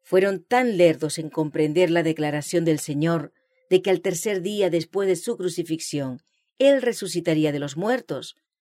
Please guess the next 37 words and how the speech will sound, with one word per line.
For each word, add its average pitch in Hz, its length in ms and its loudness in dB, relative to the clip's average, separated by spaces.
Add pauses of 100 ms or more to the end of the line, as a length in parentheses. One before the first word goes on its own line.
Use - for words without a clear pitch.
(320)
que 254 140 2
dudaron 220 680 2
y 214 40 -4
discutieron 208 680 0
entre 170 300 -2
sí, 196 400 -8 (640)
"¿Qué 359 120 2
sería 214 380 0
aquello 175 440 4
de 160 120 2
resucitar 151 580 -4
de 143 80 -6
los 135 180 -10
muertos?". 208 680 -6 (1000)
En 247 160 2
realidad, 247 500 0 (460)
tan 220 180 0
vacíos 214 440 0
de 185 100 2
fe 202 180 -2
estaban, 165 640 -2 (320)
que 226 120 6
después 311 440 4
que 247 120 4
murió 175 520 2 (380)
y 220 120 0
su 208 180 -8
cuerpo 226 280 6
había 208 220 0
sido 190 360 0
puesto 202 340 -4
en 175 60 -2
la 160 100 -2
tumba 196 460 -2
nueva 175 360 0
de - 80 -4
José, 202 500 -8